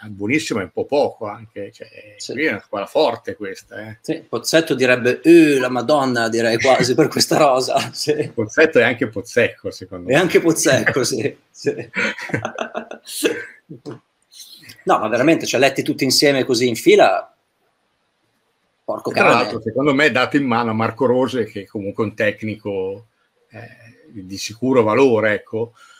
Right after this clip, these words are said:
Speaker 1: Mi piace tantissimo, ecco, se devo dire la mia, cioè la, il mercato, la scelta di, di mercato, la squadra che secondo me ha fatto meglio fino adesso, io direi proprio questa,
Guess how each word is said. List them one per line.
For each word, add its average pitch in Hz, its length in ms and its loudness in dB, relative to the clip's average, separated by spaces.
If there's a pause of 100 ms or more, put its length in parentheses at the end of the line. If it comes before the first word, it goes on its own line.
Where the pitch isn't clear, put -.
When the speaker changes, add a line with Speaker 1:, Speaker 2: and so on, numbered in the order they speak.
(460)
Speaker 1:
Mi 135 380 -10
piace 170 280 0
tantissimo, 113 560 -2
ecco, 101 200 -8
se - 160 -10
devo 151 200 6
dire 143 260 2
la 107 120 0
mia, 113 720 -2 (300)
cioè 104 240 -6
la, 104 100 -6
il 120 240 -8
mercato, 117 1200 -2 (540)
la 123 120 -10
scelta 131 480 2
di, 117 200 0
di 110 140 -2
mercato, 107 400 -4
la 107 60 0
squadra 120 320 2
che 117 140 -4
secondo 120 220 -4
me 113 60 -8
ha - 20 -10
fatto 120 220 -2
meglio 123 180 -2
fino 131 180 0
adesso, 110 320 -4
io 107 60 -4
direi 98 280 -4
proprio - 280 -10
questa, 95 480 -14